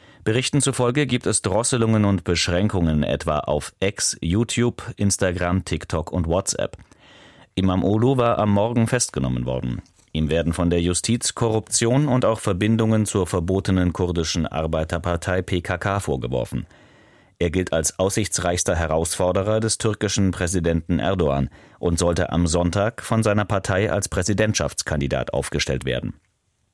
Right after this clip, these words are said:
Imamoglus Partei C H P kritisierte, mit der Festnahme solle das Volk daran gehindert werden, den nächsten Präsidenten selbst zu bestimmen.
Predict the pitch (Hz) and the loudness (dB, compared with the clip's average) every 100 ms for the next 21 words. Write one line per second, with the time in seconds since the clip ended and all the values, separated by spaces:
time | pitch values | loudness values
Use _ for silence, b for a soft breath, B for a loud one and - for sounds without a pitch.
0 | _ _ _ - B B B B B B | _ _ _ -20 B B B B B B
1 | - 104 107 113 127 123 - 110 - 110 | 0 4 6 4 4 2 0 -2 2 0
2 | 104 - 107 92 85 110 - 80 80 78 | 0 0 2 0 0 -4 -2 -4 -2 0
3 | 78 85 113 113 123 98 95 98 90 120 | 0 0 0 -2 -2 -4 0 0 0 0
4 | - 110 104 113 123 113 107 101 90 - | 0 2 2 2 2 2 2 2 0 0
5 | 110 120 - 104 98 95 85 95 98 95 | 0 0 0 2 2 2 2 2 2 2
6 | 98 98 101 92 76 80 82 - - 82 | 0 2 2 2 2 2 2 -2 0 0
7 | - 76 76 73 69 71 - 85 95 101 | 0 -2 0 0 0 -2 0 0 0 -2
8 | - - 64 - 67 62 | -4 -4 -4 -2 -2 -2